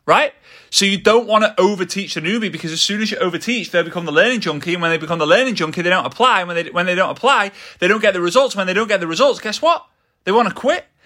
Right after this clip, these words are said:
Their partner's going, "Ah, why are you doing that network marketing thing? You, you make more money if you just work in Walmart. You make more money if you just stack shelves. You make more money as a waiter. You make more money as a waitress. Why do you do it?" And they're right.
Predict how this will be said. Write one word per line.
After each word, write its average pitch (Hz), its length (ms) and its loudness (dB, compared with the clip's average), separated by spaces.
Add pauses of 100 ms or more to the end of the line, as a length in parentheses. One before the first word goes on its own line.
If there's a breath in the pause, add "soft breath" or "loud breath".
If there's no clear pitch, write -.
(220 loud breath)
Their 180 100 2
partner's 233 460 0
going, 190 240 0
"Ah, 202 240 2
why 202 140 -2
are 247 60 -2
you 277 140 -6
doing 214 220 -4
that 208 160 -4
network 175 240 -8
marketing 190 500 -4
thing? 208 240 -4
You, 196 80 -6
you 190 180 -8
make 233 200 -4
more 233 120 -2
money 208 200 -4
if 185 80 -8
you 180 60 -10
just 175 180 -10
work 175 240 0
in 147 180 -10
Walmart. 196 540 2
You 175 60 -8
make 214 140 -4
more 220 120 -4
money 202 160 -2
if 180 80 -8
you 175 80 -6
just 170 100 -2
stack - 240 0
shelves. 180 340 2
You 208 60 4
make 220 140 4
more 226 100 0
money 208 240 -2
as 165 80 -2
a 156 60 -2
waiter. 185 340 0
You 180 300 0
make 196 200 -4
more 220 100 -6
money 214 200 -2
as 175 100 -6
a 147 60 -6
waitress. 202 560 0 (280 loud breath)
Why 190 200 4
do 190 60 -12
you 214 80 0
do 262 40 4
it?" - 60 0
And 190 100 -2
they're 196 80 2
right. 359 300 0